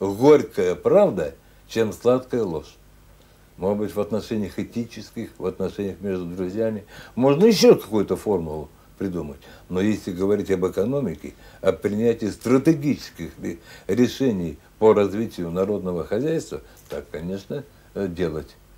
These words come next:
нельзя. Я за экономические методы, вне, вне всякого сомнения. Экономика спасаема стратегически только на основе рынка, но умно и тонко регулируемого при помощи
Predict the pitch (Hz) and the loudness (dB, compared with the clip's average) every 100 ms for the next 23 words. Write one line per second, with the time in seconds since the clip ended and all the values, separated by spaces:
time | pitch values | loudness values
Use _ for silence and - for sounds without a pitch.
0 | - - - - 90 90 80 64 - _ | -20 -20 -20 -10 -6 -6 -8 -14 -18 _
1 | - - - - _ _ - _ 113 165 | -20 -20 -20 -20 _ _ -20 _ 6 8
2 | 165 117 98 95 123 120 107 104 95 85 | 8 2 -6 2 6 6 2 -4 -8 -12
3 | - 85 73 71 78 90 269 147 185 151 | -12 -12 -12 -12 -10 -6 -6 -2 0 0
4 | - 92 80 73 76 76 69 - - 143 | 0 -2 -4 -10 -12 -14 -18 -20 -6 -4
5 | 139 165 180 175 - 131 - 143 139 - | 2 2 2 -2 0 0 4 4 4 6
6 | 190 175 160 - - 110 139 139 214 - | 6 8 4 -2 -4 -4 -4 -4 -4 -6
7 | - 73 - - - - - 175 170 127 | -10 -14 -16 -20 -20 -10 0 2 2 -2
8 | 110 104 110 92 95 147 180 139 - - | -4 -4 -4 -2 2 2 2 0 -2 -2
9 | - 107 123 254 180 220 220 185 123 90 | -6 2 2 2 4 8 8 6 2 2
10 | 123 120 - - 202 196 - 175 - - | 2 0 0 2 4 4 4 2 2 -8
11 | - _ 104 123 104 120 175 180 165 160 | -20 _ -2 0 2 2 4 2 2 2
12 | 151 131 101 - 147 151 135 - | 2 -2 -4 2 2 2 -4 -8